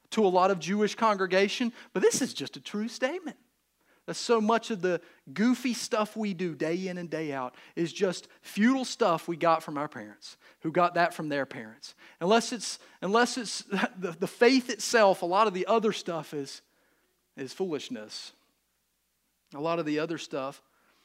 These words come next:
that they thought made them great. He's talking to a, a group of people who were, <laughs> spent time with Pharisees and Sadducees and maybe their parents and their parents and their parents looked up to them.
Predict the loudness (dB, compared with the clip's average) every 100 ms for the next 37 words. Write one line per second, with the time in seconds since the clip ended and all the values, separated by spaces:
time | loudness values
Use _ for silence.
0 | _ -6 -6 -2 -2 -2 2 2 2 0
1 | -4 -4 -6 -6 -6 -6 -6 -6 -12 -20
2 | -20 _ -20 _ _ _ _ _ _ _
3 | _ _ _ _ _ _ _ _ _ _
4 | -16 -8 -6 -6 -8 -10 -8 -6 -8 _
5 | _ -16 -8 -8 -8 -16 -12 -12 -8 -10
6 | -10 _ _ _ _ -8 -4 -4 -6 -10
7 | -18 -20 -20 -14 -12 -8 -6 -4 -6 -10
8 | -6 -4 -4 -8 -12 -12 -12 -14 -8 -6
9 | -6 -10 -10 -10 -10 -10 -10 -8 -8 -8
10 | -8 -8 -6 -6 -8 -6 -4 -4 -6 -8
11 | -8 -8 -6 -6 -4 -6 -8 -16 -12 -12
12 | -12 -12 -10 -12